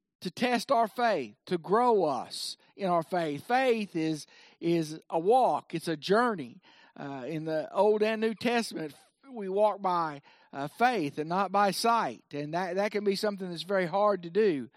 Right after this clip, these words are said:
As a young Christian, I always wondered, you know, "God, you, you say you have these things for me, but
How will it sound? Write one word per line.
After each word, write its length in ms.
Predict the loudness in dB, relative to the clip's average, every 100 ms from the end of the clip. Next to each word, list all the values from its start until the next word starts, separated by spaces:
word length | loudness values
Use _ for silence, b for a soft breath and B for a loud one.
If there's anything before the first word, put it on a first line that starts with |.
| B B B
As 160 | -4 0
a 40 |
young 280 | 4 2 2
Christian, 360 | 0 -2 0 0
I 60 |
always 320 | 2 2 0
wondered, 380 | -2 -2 -2 -4
you 60 | -4
know, 120 | -4
"God, 260 | 0 -2 -2
you, 120 | -12
you 200 | -12 -12
say 200 | -4 -4
you 160 | 0
have 160 | 0 2
these 240 | 0 -2
things 260 | -2 -2 -4
for 300 | -2 0 0
me, 160 | -2 -2
but 160 | -4